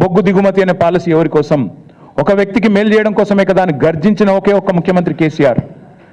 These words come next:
నీలాగా కొడంగల్లో సిమెంట్ ప్లాంట్ కోసమో, లేదా మీ మంత్రుల ఈడీ కేసులో రాజీ కోసమో చీకట్లో కాళ్ళు పట్టుకునే రకం కాదు కేసీఆర్ గారు. బరాబర్ బాజాప్తా అడిగిండు. నువ్వు బ్యాగులు మోసిన దొంగవు కాబట్టి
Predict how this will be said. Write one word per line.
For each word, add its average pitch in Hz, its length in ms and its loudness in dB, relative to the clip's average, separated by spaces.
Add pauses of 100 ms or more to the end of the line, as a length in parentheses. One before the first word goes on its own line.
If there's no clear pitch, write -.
(160)
నీలాగా 202 420 4
కొడంగల్లో 196 480 2
సిమెంట్ 185 280 2
ప్లాంట్ 196 300 0
కోసమో, 190 320 0 (600)
లేదా 196 240 2
మీ 185 160 0
మంత్రుల 196 260 0 (160)
ఈడీ 196 160 2 (140)
కేసులో 196 260 2 (100)
రాజీ 185 300 0
కోసమో 196 320 2 (540)
చీకట్లో 220 380 2 (100)
కాళ్ళు 202 240 2
పట్టుకునే 220 340 0
రకం 190 240 0
కాదు 175 220 2
కేసీఆర్ 160 420 2
గారు. 135 240 2 (800)
బరాబర్ 175 440 2 (100)
బాజాప్తా 175 480 0 (640)
అడిగిండు. 175 340 0 (520)
నువ్వు 123 200 -2 (120)
బ్యాగులు 180 360 2
మోసిన 190 220 0 (100)
దొంగవు 175 320 2
కాబట్టి 170 320 0